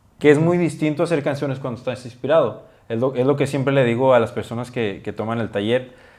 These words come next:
que, eh, puedes estar inspirado hoy, pero ¿qué tal si mañana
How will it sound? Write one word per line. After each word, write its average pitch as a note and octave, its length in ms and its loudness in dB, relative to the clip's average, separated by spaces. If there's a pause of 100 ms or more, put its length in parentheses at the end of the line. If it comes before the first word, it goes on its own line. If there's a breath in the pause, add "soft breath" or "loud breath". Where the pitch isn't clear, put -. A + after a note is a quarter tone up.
(240 loud breath)
que, C3 640 2 (760)
eh, C#3+ 120 0
puedes D#3+ 260 4
estar E3+ 220 4
inspirado D3 480 6
hoy, F3+ 280 2 (360)
pero C3 220 2
¿qué C#3+ 100 2
tal D#3+ 240 4
si F3 560 -6 (320)
mañana D3 760 0